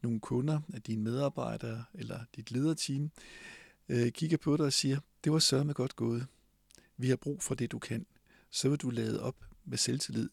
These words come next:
samtidig med, at du føler en fællesskabsfølelse. Kigger de også på dig og siger, "Du er et godt menneske, vi er glade for, at det lige præcis er dig, der er med her," ja, så vil du også lade op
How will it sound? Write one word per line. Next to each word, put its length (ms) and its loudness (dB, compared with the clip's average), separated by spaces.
samtidig 600 0
med, 180 -2
at 160 -8
du 60 -8
føler 340 -2
en 120 -6
fællesskabsfølelse. 960 -6
Kigger 220 4
de 120 8
også 160 4
på 160 4
dig 80 6
og 80 4
siger, 240 2
"Du 60 4
er 40 4
et 100 -6
godt 240 2
menneske, 520 -2
vi 120 0
er 40 4
glade 260 2
for, 120 0
at 60 -2
det 80 -2
lige 180 -2
præcis 400 -4
er 40 -2
dig, 340 -4
der 80 0
er 100 0
med 160 -2
her," 240 -2
ja, 40 2
så 180 2
vil 120 2
du 180 -2
også 240 -2
lade 280 -2
op 240 -6